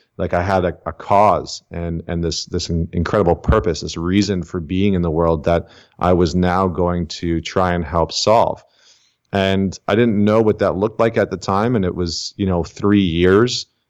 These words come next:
uh, before I actually started Man Talks, and, uh, a lot of, a lot of self-study and a lot of, uh, actual study and positive psychology and cognitive behavioral therapy and learning, learning about all of those tools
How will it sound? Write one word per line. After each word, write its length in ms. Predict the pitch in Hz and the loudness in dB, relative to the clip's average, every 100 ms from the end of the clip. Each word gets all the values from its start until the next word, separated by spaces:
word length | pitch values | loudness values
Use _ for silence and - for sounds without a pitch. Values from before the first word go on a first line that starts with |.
| - | -8
uh, 180 | 85 80 | -2 0
before 480 | 92 87 - 92 90 | 0 -2 2 4 4
I 120 | 87 | 4
actually 520 | 85 85 - 85 85 | 2 0 -4 -2 -2
started 380 | 80 101 90 80 | -2 0 0 0
Man 240 | 80 87 | -2 -2
Talks, 420 | 85 98 117 110 87 | 0 0 0 -2 -6
and, 260 | 80 78 _ _ _ - | -6 -8 _ _ _ -8
uh, 200 | 76 73 | -6 -2
a 100 | 80 | 0
lot 240 | 82 87 90 | 2 4 2
of, 240 | 80 - 90 | 0 -4 -2
a 80 | |
lot 180 | 90 92 | 2 2
of 100 | 87 | 0
self-study 720 | - 95 90 - 90 90 104 | -2 0 0 0 -2 2 2
and 80 | 92 | 2
a 60 | 82 | 0
lot 240 | 85 85 | 0 0
of, 260 | 80 76 _ - | -2 -6 _ -12
uh, 220 | 80 76 80 | -8 -6 -2
actual 420 | 90 - 95 87 | -2 -2 -2 -2
study 420 | - 90 95 104 | 0 0 2 2
and 120 | 80 | 0
positive 400 | - 85 87 87 | 0 -2 0 -4
psychology 720 | - 82 82 85 90 92 98 | -4 -2 2 2 2 0 0
and 260 | 92 80 73 _ _ _ _ - | 0 -2 -6 _ _ _ _ -6
cognitive 360 | 101 95 98 82 | -2 0 0 0
behavioral 420 | 90 92 95 90 | 0 2 2 2
therapy 480 | 101 92 95 107 98 | 2 2 2 0 0
and 140 | 85 | 2
learning, 380 | 95 101 98 101 | 2 2 0 -2
learning 440 | 95 92 101 113 110 | -2 2 4 4 4
about 240 | 92 92 87 | 4 2 2
all 180 | 92 | 2
of 80 | 95 | 2
those 200 | 87 80 | 0 -4
tools 500 | - 95 92 123 - | -4 -2 0 -2 -6